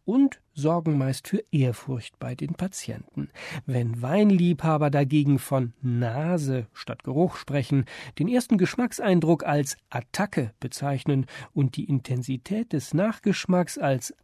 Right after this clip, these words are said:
Abgang, dann wirkt das auf Nichtkenner schnell etwas abgehoben. Erst recht, wenn die Kenner Ausdrücke aus der Kellertechnik benutzen und den probierten Wein nach Säuregraden, Gärverfahren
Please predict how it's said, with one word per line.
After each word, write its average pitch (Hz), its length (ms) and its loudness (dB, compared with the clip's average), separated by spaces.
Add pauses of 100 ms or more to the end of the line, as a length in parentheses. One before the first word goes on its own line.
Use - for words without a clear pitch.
Abgang, 170 720 4 (320)
dann 226 340 4
wirkt 208 240 0
das 208 180 -2
auf 202 220 -2
Nichtkenner 180 640 0
schnell 143 380 -2
etwas 180 420 -4
abgehoben. - 880 -6 (140)
Erst - 340 -12
recht, 151 460 0
wenn 131 140 0
die 127 120 -6
Kenner 143 380 2
Ausdrücke 151 520 2
aus 151 140 4
der 165 140 4
Kellertechnik 180 680 4
benutzen 165 460 4
und 156 160 2
den 151 160 4
probierten 143 680 2
Wein 147 320 4
nach 123 200 -2
Säuregraden, 135 1080 2
Gärverfahren 143 960 2